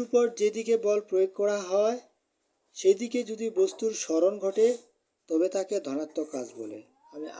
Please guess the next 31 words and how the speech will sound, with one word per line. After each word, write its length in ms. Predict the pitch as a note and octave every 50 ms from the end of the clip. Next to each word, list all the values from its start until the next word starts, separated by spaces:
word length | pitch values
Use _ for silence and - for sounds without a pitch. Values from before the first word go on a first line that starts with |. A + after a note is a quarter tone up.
| D#3
আরেকবার 340 | D#3 F3 F#3 F#3 F#3+ G3 F#3 E3+ E3+
বলতেছি, 400 | D#3+ D#3 D#3+ D3+ D3 - B2+ A2+ A2 - _ _ _ - - _ _ _ C3+
বস্তুর 360 | D3+ E3 E3 - A3 A3 A3 A3
উপর 200 | A3 A#3 A3+ A3+ A3+ A3+ G#3
যেদিকে 360 | G3+ G#3 G3 A3 A3 - A3+ A3
বল 220 | G#3+ G3+ G#3 G#3 G3+ -
প্রয়োগ 220 | F#3+ F#3 G3 G3 - -
করা 160 | F#3+ F#3+ F#3+ F3 D#3
হয়, 300 | D#3+ E3 F3 F#3 G#3 B3 B3+ - _ _ _ _ _ _ _ -
সেদিকে 400 | - - F3 F3+ F3+ A#3 A3 B3 A#3+ G3+
যদি 160 | A3 G#3+ A3 A3 F#3+ F#3+
বস্তুর 300 | F#3+ F#3 - - A3 G3+ -
সরণ 280 | - E3 D#3+ E3 F3+ G3+ F#3
ঘটে, 280 | F3+ F3+ F#3 G#3+ A3+ B3 B3 - _ _ _ _ _ _ _ -
তখন 220 | D#3+ D#3 - F3 D#3+ -
তাকেই 320 | D#3+ D3+ - - G3 A3+ B3 A3+ _ - - _ _ _ -
ধনাত্মক 440 | - C3+ D3 D#3+ D#3+ - - E3 D3+ - C3
কাজ 120 | B2 A#2+ A2+ - -
বলে। 240 | B2+ A#2 A2 A2+ A2+ A#2 _ _ _ _ _ _ _ _ _ -
আর 220 | A#2+ A#2+ A#2+ B2 B2 C3 C3+
ঋণাত্মক 400 | D#3+ G#3+ A3+ A3+ - - A#3+ A#3+ A#3 G#3
কাজ 100 | G#3+ G3+ G#3+
হচ্ছে 280 | G#3 - - - A3+ A#3 B3+ C4+ - - _ _ _ _ _ _ _ -
যদি 160 | E4+ E4+ F4 E4 - F4+
বস্তুর 320 | G4 G4+ - - A#3+ A3+ A#3
উপর 240 | A3+ A#3+ A#3 A#3 B3 B3+ B3 - _ _ _ _ _ _ _ -
যেদিকে 340 | F4 F#4+ F#4+ A3 A3 A#3 A#3+ A3 A3
বল 120 | A3 A3 A3 -
প্রয়োগ 240 | F#3+ F#3+ G3 G3+ G3+ -
করা 160 | G3+ G3+ G3 F3+ D#3+
হয় 280 | E3+ F3+ F#3 G3 A3+ B3+